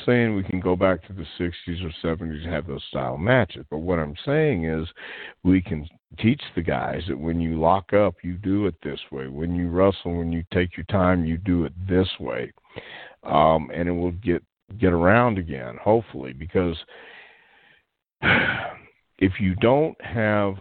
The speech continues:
a foundation and you don't know the basics and fundamentals, you will crumble. You won't know where to go.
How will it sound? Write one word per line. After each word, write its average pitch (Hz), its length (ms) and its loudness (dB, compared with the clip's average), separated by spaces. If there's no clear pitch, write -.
a 85 100 -2
foundation 82 840 -2
and 71 140 -8
you 80 100 -6
don't 104 280 0
know 107 180 0
the 90 100 -4
basics 78 520 -2
and 73 120 -6
fundamentals, 69 800 -6
you 87 160 0
will 87 180 0
crumble. 76 600 -2
You 80 200 -6
won't 87 400 2
know 85 180 0
where 82 300 0
to 78 80 -4
go. - 480 -6